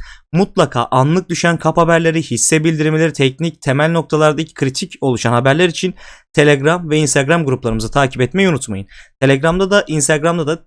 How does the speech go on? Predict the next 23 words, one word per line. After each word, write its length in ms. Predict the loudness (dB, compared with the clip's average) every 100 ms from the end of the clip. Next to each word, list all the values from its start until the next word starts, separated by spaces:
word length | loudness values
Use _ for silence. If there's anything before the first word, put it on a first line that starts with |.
| -2
tek 300 | -2 -2 -2
yazı 240 | 0 2
yazabilen 420 | 0 2 2 0 -2
kişi 200 | -2 0
ben 120 | 0
olacağım 400 | 0 0 0 0
için 220 | -6 -10 -10 _
içeride 420 | -2 2 2 2
hisse 320 | -2 -2 0
pazarlama, 460 | 2 2 2 0 -4
spekülasyon 640 | -4 -4 0 0 0 0 0
olayları 640 | 0 2 2 2 0 -2 -6 -20 _
veya 180 | 2 4
herhangi 460 | 4 4 2 -2 -2
bir 160 | -4
küfür, 460 | -2 -4 0 -2 0
kavga, 440 | 0 0 0 0
hakaret, 420 | 0 2 0 0
şikayet 420 | -4 -2 0 0 -2
durumları 280 | -2 -2
söz 220 | 2 2 2
konusu 280 | -2 0
olmayacaktır. 500 | 0 2 0 0 -4